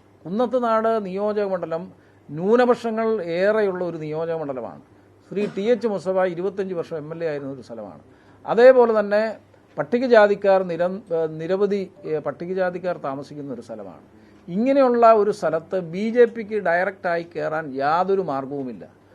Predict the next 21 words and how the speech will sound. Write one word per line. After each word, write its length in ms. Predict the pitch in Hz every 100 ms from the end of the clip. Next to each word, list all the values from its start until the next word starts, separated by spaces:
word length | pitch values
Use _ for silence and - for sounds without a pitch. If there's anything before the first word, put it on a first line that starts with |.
| - _ -
അവർക്ക് 260 | 202 226 202 208
ഏഴായിരത്തിലധികം 800 | 226 233 233 226 226 196 196 175
വോട്ട് 300 | 180 185 214 214 - _ 160
ഇവിടെ 260 | 175 185 196 190 - 170
ബി 100 | 151 170
ജെ 80 | 175
പിക്ക് 160 | 175 165
ഒറ്റയ്ക്ക് 280 | 143 180 170 151
നേടാൻ 240 | 143 156 147
കഴിയാത്ത 280 | 139 131 127
ഒരു 80 | 117
സ്ഥലമാണ്. 340 | 110 104 80 - _ _ _ - 220
അതിൻ്റെ 440 | 233 277 277 277 262 208
ഒരു, 160 | 208 226 220 - 180 185 190
ഒരു, 140 | 190 214 196
ഒരു, 120 | 196 196
ഒരു 120 | 202 202 151
അതിലേക്ക് 400 | 180 220 233 214 190
എങ്ങനെ 220 | 208 226 -
കയറാൻ 320 | 175 185 202 196
പറ്റുമെന്നുള്ള 540 | 175 190 185 180 175